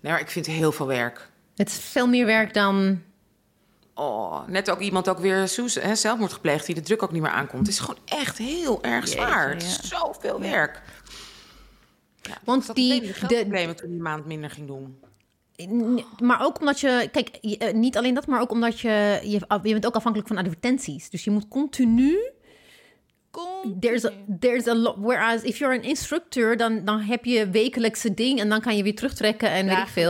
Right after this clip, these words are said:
Speaker 3: Dagelijks, sweetie. Deze mensen geven dagelijks les, hoor. Echt.
Speaker 2: <laughs> Oh my god.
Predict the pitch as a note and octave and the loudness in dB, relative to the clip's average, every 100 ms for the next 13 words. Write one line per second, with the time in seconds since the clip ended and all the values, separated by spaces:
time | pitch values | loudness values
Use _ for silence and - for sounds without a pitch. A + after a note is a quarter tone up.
0 | G3+ - F#3+ F#3 F3+ F3+ F#3 G#3+ A#3 F#3+ | 2 0 -4 -2 -2 -4 -4 -2 -2 -2
1 | - F#3+ G3 F3 F#3 F3 F3+ - E3+ F3 | -4 -8 -8 -6 -2 0 0 -4 -8 -6
2 | - E3 - F3+ A#3 D#4 - - - G3 | -6 -4 -4 -4 -4 -4 -10 -16 -2 -2
3 | F#3 G3 - G3+ - D4 - E4 - - | 0 -6 -4 -4 0 -2 0 -2 -2 -4
4 | D4+ - - B3+ - - B3 - - - | -8 -8 -6 -6 -6 -12 -12 -12 -14 -2
5 | F#3+ D3+ D#3+ - - A#2 | 0 2 2 0 0 -2